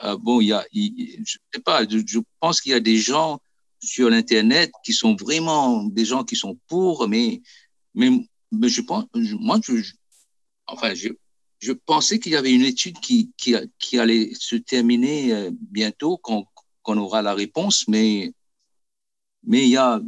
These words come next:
dans l'Internet, il y a des gens qui sont vraiment, euh, pro-ivermectine. Et qu'ils me-, ils disent même que la raison pour laquelle en Inde, il y a,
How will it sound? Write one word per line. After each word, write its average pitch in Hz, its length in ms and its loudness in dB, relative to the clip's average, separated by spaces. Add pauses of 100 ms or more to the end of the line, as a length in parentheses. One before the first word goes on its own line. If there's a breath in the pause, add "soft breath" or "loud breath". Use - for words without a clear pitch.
dans 113 200 0
l'Internet, 110 520 2
il 117 60 2
y 113 40 6
a 107 60 4
des 107 140 2
gens 120 200 0
qui 104 120 -6
sont 85 460 -2
vraiment, 107 540 0
euh, 90 40 -4 (460)
pro-ivermectine. 120 1040 2 (1080)
Et 127 100 4
qu'ils 147 260 6
me-, 156 220 2
ils 151 100 4
disent 139 240 2
même 196 260 4
que 151 260 4 (320 loud breath)
la 135 120 2
raison 151 260 4
pour 156 120 2
laquelle 160 380 4
en 127 200 6
Inde, 190 340 4
il 123 100 4
y 127 100 6
a, 123 140 2